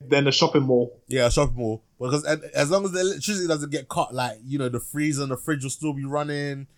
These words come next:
Speaker 2: Um,
Speaker 1: Mm.
Speaker 2: like, the lights, uh, entertainment, you'll be all right for a while, man.
Speaker 1: It's true.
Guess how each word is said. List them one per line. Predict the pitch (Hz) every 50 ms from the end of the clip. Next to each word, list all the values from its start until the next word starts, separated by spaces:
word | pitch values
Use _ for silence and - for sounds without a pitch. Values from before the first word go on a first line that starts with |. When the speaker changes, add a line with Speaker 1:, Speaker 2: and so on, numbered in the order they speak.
| _ _ _ _ _ _ -
Speaker 2:
Um, | 117 117 117 113 113 113 110 113 120 123
Speaker 1:
Mm. | 147
Speaker 2:
like, | 147 147 139 131 120 110 _ _ _ -
the | -
lights, | 117 117 131 143 151 156 147 143 143 135 - - - - - - - 123
uh, | 127 123 113 113
entertainment, | 120 127 123 117 127 120 - 160 151 151 147 143 151 147 147 143 135 - - - _ _ _ _ _
you'll | - 190 233 269 269
be | 277 277
all | 269 269 277
right | 285 294 277 233 220
for | - 240 208
a | 202 196
while, | 185 190 185 170 156 143 131
man. | 131 135 131 139 156 196 311 - _ _ _ _ _ _ _ _ _ _ _ _ _ _
Speaker 1:
It's | - -
true. | - - 139 127 123 120 113